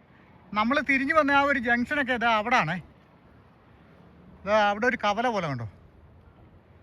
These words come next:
ഈ പാറയിൽ കൂടെ കുറേ ദൂരം ഇങ്ങനെ പോകാനുണ്ട് കേട്ടോ. ഇതുകൊണ്ട് അങ്ങേ അറ്റത്ത് എന്തോ ഒരു സംഭവമൊക്കെ ഉണ്ട് അവിടെ, പക്ഷെ നമ്മൾ അങ്ങോട്ടൊന്നും പോകുന്നില്ല. പക്ഷെ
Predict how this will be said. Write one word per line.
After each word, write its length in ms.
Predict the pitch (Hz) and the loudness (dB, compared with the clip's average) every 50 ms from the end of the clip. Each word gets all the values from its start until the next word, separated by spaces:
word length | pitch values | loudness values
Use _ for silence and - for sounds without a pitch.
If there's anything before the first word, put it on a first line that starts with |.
| - - - - - - - _ - - - - - - - - - - - - - - - - _ - - - - _ _ _ _ _ - _ _ _ _ - - _ - 170 | -20 -20 -20 -20 -20 -20 -20 _ -20 -20 -20 -20 -20 -20 -20 -20 -20 -20 -20 -20 -20 -20 -20 -20 _ -20 -20 -20 -20 _ _ _ _ _ -20 _ _ _ _ -20 -20 _ -12 -12
ഈ 40 | 208 226 - | -12 -8 -2
പാറയിൽ 340 | 262 240 240 247 254 285 294 277 | 0 2 4 4 4 2 0 0
കൂടെ 160 | 320 311 254 180 117 - - - - - - _ - - - - - - - - - - _ _ _ - - - - _ _ _ _ _ _ _ _ - - - - - - - - - - - - - - - - - - - - - - - - | 0 0 0 0 -2 -6 -16 -20 -20 -20 -20 _ -20 -20 -20 -20 -20 -20 -20 -20 -20 -20 _ _ _ -20 -20 -20 -20 _ _ _ _ _ _ _ _ -20 -20 -20 -20 -20 -20 -20 -20 -20 -20 -20 -20 -20 -20 -20 -20 -20 -20 -20 -20 -20 -20 -6 2
കുറേ 200 | - 208 233 254 285 302 302 | 4 6 8 8 8 8 6
ദൂരം 180 | 277 285 285 269 | 6 4 4 4
ഇങ്ങനെ 140 | 262 262 240 214 | 4 0 -2 2
പോകാനുണ്ട് 260 | 220 247 254 214 175 151 | 4 4 4 4 2 -4
കേട്ടോ. 140 | 131 156 131 - - - - - - - - - - - - - - - - - - - - - - - - - | -6 -6 -8 -8 -12 -20 -20 -20 -20 -20 -20 -20 -20 -20 -20 -20 -20 -20 -20 -20 -20 -20 -20 -20 -20 -20 -16 -8
ഇതുകൊണ്ട് 220 | - 247 247 240 220 208 | -4 -2 0 2 2 2
അങ്ങേ 200 | 226 247 277 311 294 | 4 4 6 6 6
അറ്റത്ത് 220 | 247 - 302 262 302 285 | 6 2 2 4 4 4
എന്തോ 120 | 262 277 277 | 6 4 4
ഒരു 60 | 269 - 254 | 2 2 0
സംഭവമൊക്കെ 320 | 247 226 254 247 220 247 233 208 | 0 2 2 0 0 0 -2 -2
ഉണ്ട് 120 | 214 220 214 175 | 0 2 2 2
അവിടെ, 180 | 160 190 190 - - - _ _ _ _ _ _ _ _ | 2 0 -2 -4 -6 -14 _ _ _ _ _ _ _ _
പക്ഷെ 160 | _ _ - | _ _ -8
നമ്മൾ 160 | 208 220 247 254 226 | -4 0 0 0 2
അങ്ങോട്ടൊന്നും 360 | 226 254 285 302 294 294 226 233 | 4 4 4 4 4 2 0 0
പോകുന്നില്ല. 300 | 233 269 269 240 165 165 - 101 - - _ _ _ _ _ _ _ _ _ _ _ _ _ _ _ _ _ _ _ _ _ _ - | 0 2 2 2 2 0 -2 -4 -12 -18 _ _ _ _ _ _ _ _ _ _ _ _ _ _ _ _ _ _ _ _ _ _ -18
പക്ഷെ 180 | - - - | -6 0 0